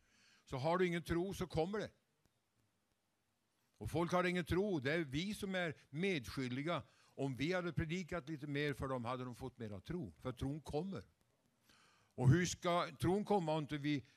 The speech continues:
blir sända av Gud? Gud sänder oss, och Gud sänder oss på olika sätt. Och nu vill vi vara med och göra en insats. Vi ber, Far i himlen, för denna offergåva. Att den ska bli till välsignelse. Att vi ska kunna betala alla våra kostnader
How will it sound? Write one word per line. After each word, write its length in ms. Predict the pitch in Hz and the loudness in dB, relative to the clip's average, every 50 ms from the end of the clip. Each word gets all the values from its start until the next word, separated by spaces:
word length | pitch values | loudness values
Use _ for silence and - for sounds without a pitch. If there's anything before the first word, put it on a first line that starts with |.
| _ _ _ _ _ _ | _ _ _ _ _ _
blir 280 | - 113 113 143 139 131 | -10 -2 2 2 2 2
sända 640 | 117 - - 175 175 156 123 113 113 135 180 196 95 | 2 2 2 4 4 2 2 0 -2 -4 -4 -4 -4
av 220 | 104 131 135 131 | -2 -4 -4 -4
Gud? 320 | 123 180 202 151 110 98 90 - - | -4 -6 -4 -4 -6 -6 -8 -14 -20
Gud 300 | 123 107 131 151 165 147 | -4 -2 -2 -2 -2 -4
sänder 460 | - - - 175 156 156 156 156 151 | -6 -2 -2 0 0 0 -2 -2 -2
oss, 280 | 139 135 135 123 - - | 0 -2 -2 -4 -6 -10
och 80 | 123 113 | -4 -4
Gud 180 | 127 135 123 | -4 -4 -2
sänder 320 | - - 143 127 123 120 120 | -2 -2 -2 -2 -2 -4 -6
oss 100 | 107 - | -8 -8
på 100 | - 127 | -8 -6
olika 260 | 120 107 101 117 110 | -6 -4 -6 -8 -6
sätt. 400 | - 120 110 104 104 - - _ _ _ _ _ _ _ _ _ _ | -4 -4 -4 -6 -6 -10 -20 _ _ _ _ _ _ _ _ _ _
Och 160 | _ 110 113 117 | _ -4 0 4
nu 180 | 123 127 127 | 4 4 4
vill 140 | 120 131 131 | 4 2 0
vi 60 | 123 | 2
vara 220 | 123 127 123 127 123 | 2 2 2 2 2
med 320 | 120 120 117 113 104 98 | 2 2 2 0 -2 -4
och 180 | - - 113 117 | -4 -2 0 2
göra 340 | 120 113 110 107 107 92 | 2 2 2 0 -2 -4
en 260 | 80 107 107 110 104 113 | -4 -4 -4 -2 0 -2
insats. 680 | 110 104 - - - 101 78 - - - - - - _ _ _ _ _ _ - _ _ | -2 -2 -4 -6 -8 -8 -8 -10 -14 -18 -18 -18 -20 _ _ _ _ _ _ -20 _ _
Vi 140 | - 117 131 | -2 -2 -2
ber, 260 | 131 123 147 151 151 | 0 2 2 2 2
Far 300 | 139 - - 143 143 139 | 0 0 2 2 2 2
i 40 | 135 | 2
himlen, 420 | 127 135 135 131 123 127 127 123 113 | 2 0 0 0 0 0 -2 -4 -4
för 140 | - 127 | -6 -4
denna 200 | 123 131 123 120 | -2 -2 0 0
offergåva. 680 | 123 127 113 - 120 110 107 117 120 120 127 135 139 131 - - _ _ - - - - - - - _ _ _ _ - | 0 -2 -2 -4 -4 -2 0 0 0 0 0 -2 -2 -4 -6 -12 _ _ -20 -20 -20 -20 -20 -20 -20 _ _ _ _ -10
Att 120 | 107 104 | -10 -6
den 120 | 120 123 | -6 -8
ska 200 | 120 - 131 123 | -8 -6 -8 -6
bli 180 | 120 127 135 123 | -4 -4 -4 -4
till 100 | 104 127 | -4 -4
välsignelse. 920 | 120 127 127 - - - 151 151 156 156 151 156 151 131 - - 156 151 147 - _ - - - - - - - _ _ | -4 -2 -2 -2 0 2 4 4 4 2 0 0 -2 -2 0 2 2 2 2 -2 _ -20 -20 -20 -20 -20 -20 -20 _ _
Att 180 | 117 117 120 | -2 0 2
vi 80 | 123 117 | 0 -2
ska 180 | 113 - 123 | 0 -2 -4
kunna 260 | 110 - 131 123 123 117 | 0 0 2 2 2 2
betala 480 | 113 120 - - 127 131 135 135 135 - | 2 0 2 4 4 6 6 6 4 2
alla 380 | - 139 151 147 139 135 135 | 4 4 4 6 6 4 6
våra 440 | 135 143 143 143 139 135 127 110 - | 6 6 6 6 4 2 0 -2 0
kostnader 760 | - 151 151 - - - - 139 135 131 143 143 143 143 131 | 2 2 2 2 0 -2 0 0 0 2 2 0 0 -2 -4